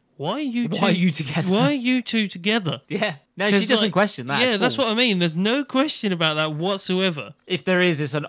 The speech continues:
Speaker 2: off-screen conversation that
Speaker 1: Again,
Speaker 2: they have.
Speaker 1: more context that you have to read into.
Speaker 2: I mean, he has to walk away because it's the moment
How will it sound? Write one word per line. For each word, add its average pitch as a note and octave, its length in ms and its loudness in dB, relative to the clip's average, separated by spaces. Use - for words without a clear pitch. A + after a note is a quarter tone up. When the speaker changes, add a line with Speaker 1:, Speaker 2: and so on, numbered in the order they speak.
Speaker 2:
off-screen D3 500 0
conversation C#3 680 -2
that D#3+ 100 6
Speaker 1:
Again, A3+ 260 6
Speaker 2:
they C#3 60 2
have. A#2+ 200 -6
Speaker 1:
more C3+ 280 -4
context D3+ 500 -4
that A#3 100 -6
you A#3 100 0
have A#3+ 220 -2
to D#3+ 120 -8
read C3+ 220 -4
into. A#2 440 -14
Speaker 2:
I A3+ 60 -4
mean, A3+ 180 0
he A#3 140 2
has B3 240 2
to B3 100 -2
walk G3+ 320 -2
away D3+ 320 0
because B2+ 560 -6
it's - 300 -12
the D3 80 -6
moment C#3 440 -4